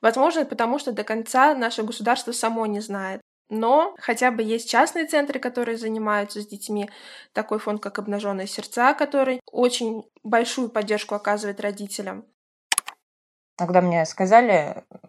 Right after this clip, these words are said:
Speaker 2: «Аутизм», я вообще так глаза открыла, посмотрела. Ну, я не знала, что это такое. Ну, просто я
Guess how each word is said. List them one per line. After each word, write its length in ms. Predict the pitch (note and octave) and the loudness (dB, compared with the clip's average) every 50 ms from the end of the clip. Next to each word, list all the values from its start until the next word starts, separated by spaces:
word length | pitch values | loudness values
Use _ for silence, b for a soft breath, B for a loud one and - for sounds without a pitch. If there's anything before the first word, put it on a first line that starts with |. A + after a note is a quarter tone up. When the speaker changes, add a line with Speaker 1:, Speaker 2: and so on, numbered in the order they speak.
| - - | -8 0
Speaker 2:
«Аутизм», 560 | - F#3+ F#3+ F#3+ F#3 F#3 E3+ D3+ D3 - F3+ _ _ _ _ _ _ _ - | 2 2 2 2 0 -2 -4 -4 -4 -12 -12 _ _ _ _ _ _ _ -6
я 240 | F3 F#3 F#3+ F#3 F3 | 0 6 6 8 6
вообще 260 | F3 E3+ - - F3 | 6 2 0 -4 -2
так 160 | - E3+ D3+ | -2 -2 0
глаза 340 | D#3 F3 F#3 F3+ F3 F3 D#3+ | 6 6 6 8 10 8 8
открыла, 420 | D3+ - - - F3+ G3+ A3 A#3 | 6 4 0 -4 -4 -2 -2 -4
посмотрела. 840 | A3+ - - - - E3 D#3 - - D#3+ F3 F#3 G3 F3+ D#3 - - _ _ - | -6 -10 -16 -10 -8 -8 -8 -8 -2 0 0 0 2 0 -4 -4 -8 _ _ -6
Ну, 100 | F3 E3+ | -4 -2
я 140 | E3 E3 D3+ | -2 -2 -4
не 100 | C#3+ C#3+ | -4 -6
знала, 240 | D3 E3+ E3 D3+ | 0 0 0 0
что 200 | C#3+ - - D3 | 0 -4 -12 -12
это 100 | C3+ _ | -14 _
такое. 360 | - C#3 - - - D3+ E3+ - - | -14 -14 -14 -12 -16 -16 -14 -10 0
Ну, 120 | F3 F#3 E3+ | 0 2 6
просто 360 | - F#3+ F#3+ F3+ - - D#3 | 8 6 6 6 4 0 2
я 160 | D#3 C#3+ C#3 | 2 2 2